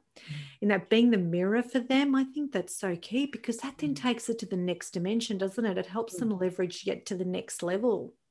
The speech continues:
Speaker 2: um,
Speaker 1: Yes.
Speaker 2: with, with someone helping them see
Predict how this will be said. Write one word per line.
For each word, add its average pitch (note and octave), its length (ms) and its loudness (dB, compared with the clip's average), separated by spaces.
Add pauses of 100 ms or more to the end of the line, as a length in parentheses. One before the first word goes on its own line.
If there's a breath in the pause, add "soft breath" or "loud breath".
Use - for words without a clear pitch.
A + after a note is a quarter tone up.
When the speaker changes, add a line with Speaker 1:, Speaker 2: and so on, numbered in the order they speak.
(680 loud breath)
Speaker 2:
um, F#3+ 200 2
Speaker 1:
Yes. - 200 -10
Speaker 2:
with, G3 180 0 (100)
with G3 180 2
someone F#3+ 300 0
helping F#3+ 560 0
them F3 420 -2 (320)
see - 880 2